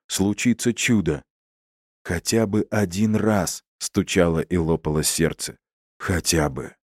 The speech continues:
Отвернулась, закрывая рот ладонью. Заплакала. Он и сам не понял, как оказался рядом, обнял, прижал к себе. "Ну, тихо, тихо,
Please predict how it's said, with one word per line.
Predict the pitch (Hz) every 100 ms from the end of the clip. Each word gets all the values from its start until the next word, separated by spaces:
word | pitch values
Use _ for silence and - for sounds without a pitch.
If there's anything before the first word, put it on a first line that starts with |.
| _ _ _ _ _ _ _ -
Отвернулась, | 98 - 82 82 101 123 113 90
закрывая | 95 - 98 82 92 92
рот | 85 85 -
ладонью. | 85 85 78 78 71 69 - _ _
Заплакала. | 87 90 - 85 78 78 65 - _ _ _ _
Он | - 110
и |
сам | 107 127 117
не | 104
понял, | 123 120 104
как | 95 104
оказался | 98 101 107 104 101
рядом, | 90 110 107 85 78 _
обнял, | - 98 92 104 107 85
прижал | 87 90 101
к | 98
себе. | - 87 90 92 - _ _ _
"Ну, | 98 92
тихо, | 82 107 87 -
тихо, | - 104 82 71